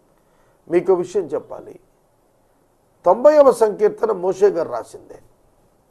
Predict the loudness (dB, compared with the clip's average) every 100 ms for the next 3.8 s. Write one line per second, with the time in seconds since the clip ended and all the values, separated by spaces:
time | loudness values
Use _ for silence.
0 | _ _ _ _ _ _ _ _ _ 0
1 | 4 6 8 8 6 4 4 2 2 2
2 | 4 6 4 2 2 2 0 2 2 4
3 | 4 2 2 0 -2 -2 -6 -10